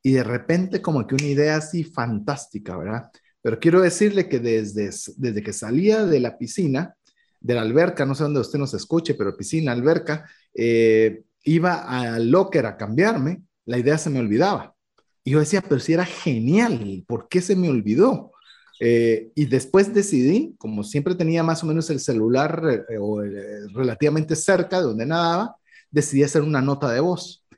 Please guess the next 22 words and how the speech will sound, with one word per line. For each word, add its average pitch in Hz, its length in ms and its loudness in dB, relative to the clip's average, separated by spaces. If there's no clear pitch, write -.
Entonces 170 280 2
salía 269 560 4
de 247 80 4
la - 140 -2
piscina 311 500 -2
inmediatamente 151 1000 0
a 123 160 -2
hacer 131 260 -2
la 131 160 0
nota 135 320 0
de 110 100 2
voz 180 560 0
para 135 240 0
que 117 100 -4
no 147 220 2
se 170 140 -2
me 143 120 0
olvidara 110 640 0
y 123 80 0
así 160 240 -2
poderla 147 720 2
tener 123 520 -2